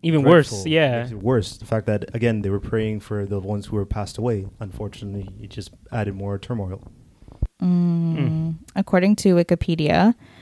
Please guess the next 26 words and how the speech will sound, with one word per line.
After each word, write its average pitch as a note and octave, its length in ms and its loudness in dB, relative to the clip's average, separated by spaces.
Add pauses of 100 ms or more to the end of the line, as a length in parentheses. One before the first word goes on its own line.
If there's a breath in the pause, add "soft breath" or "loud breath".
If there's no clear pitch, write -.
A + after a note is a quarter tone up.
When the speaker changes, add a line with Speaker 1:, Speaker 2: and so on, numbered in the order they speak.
(340 loud breath)
Speaker 3:
Islam E3+ 500 -2
is E3 240 -4
the E3 80 -8
second D#3 340 -6
largest D3+ 340 -8
religion. D#3 420 -8
So D#3+ 140 -8
it's, D#3 140 -8
like, D#3 260 -6
about D#3+ 400 -6
a E3 60 -8
third, D#3 360 -6 (120)
a E3+ 60 -12
little E3 200 -2
over E3 200 -2
a C3+ 80 -2
third D3+ 240 -4
percent D#3 520 -8
of D3+ 320 -10 (520)
the C#3+ 140 -4
Speaker 1:
Mm-hmm. C3 80 -6
Speaker 3:
population E3 800 -6
Speaker 1:
Yeah. C#3 280 -2
Speaker 3:
is, F3 220 -12
uh, C#3+ 220 -10
Muslim. E3 460 -14